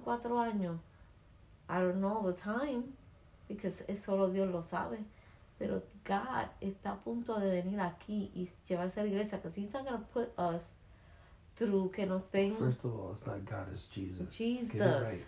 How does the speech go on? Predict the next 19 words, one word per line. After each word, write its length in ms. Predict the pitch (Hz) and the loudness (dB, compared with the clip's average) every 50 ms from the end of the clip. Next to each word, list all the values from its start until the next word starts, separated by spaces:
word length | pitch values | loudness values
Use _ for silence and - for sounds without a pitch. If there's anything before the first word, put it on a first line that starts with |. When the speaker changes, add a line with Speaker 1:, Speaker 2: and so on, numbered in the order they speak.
| - - | -4 -2
Speaker 1:
Okay, 380 | - 208 208 - 285 294 262 | -2 -2 0 2 4 4 4
Jesus. 720 | 214 - - 247 311 339 302 233 147 110 - - - - - - - - - - | 4 2 2 2 4 4 4 2 0 -2 -2 -4 -8 -12 -14 -18 -20 -20 -10 -2
Speaker 2:
Jesus. 220 | - 131 135 120 95 85 82 - - - | 0 2 2 2 0 -4 -10 -14 -12 -6
Speaker 1:
You 140 | 214 226 226 - | -4 -2 0 0
are, 240 | - - 285 - - - - - - - - - - - - - - - - - - - - - - - - - - | 2 0 0 0 -4 -8 -16 -18 -20 -20 -18 -18 -18 -20 -20 -20 -20 -20 -20 -20 -20 -20 -20 -20 -20 -20 -18 -12 -6
listen, 540 | - 247 269 285 - - 247 185 160 - - - - - - - - - - 190 | -2 0 0 0 0 2 0 0 0 -2 -6 -12 -18 -20 -20 -20 -18 -10 -6 -6
Jesus 560 | 185 202 214 240 294 311 - 330 320 311 311 | -4 -2 -2 -2 -2 -2 -2 -4 -4 -4 -6
is 160 | 285 269 - - | -6 -8 -8 -8
coming. 540 | - 254 285 294 277 226 180 160 160 165 165 - - - - - - - - - - - - - - - - - - - - - - - - - - - - - | -6 -2 0 0 2 2 0 0 -2 -4 -6 -10 -14 -16 -16 -18 -20 -20 -20 -20 -20 -20 -20 -20 -20 -20 -20 -20 -20 -20 -20 -20 -20 -20 -20 -20 -20 -20 -10 -4
And 180 | 208 202 196 190 | -2 0 0 2
you 160 | 202 233 233 | 2 0 -2
can't 580 | 226 - - - 294 294 294 285 277 269 240 | -4 -6 -8 -4 -2 2 2 2 2 2 0
be 160 | 240 277 269 247 | -2 0 -2 0
mingling 400 | 220 233 240 247 254 262 262 247 | 2 2 2 2 0 -2 0 0
awa-, 480 | 240 226 220 220 226 240 233 226 - - - - - 208 | 2 0 2 2 2 2 2 0 -2 -4 -10 -8 -6 0
around 460 | 208 240 254 262 254 220 202 190 185 | 2 2 2 4 2 2 2 4 4
like 180 | 185 175 175 | 4 4 4
nothing's 480 | 190 190 202 208 208 208 - 226 214 214 | 2 2 0 0 0 -2 -4 -4 -4 -2
happening. 560 | 208 214 220 233 233 - 180 170 160 156 - | 0 2 2 2 4 2 0 0 -2 -4 -6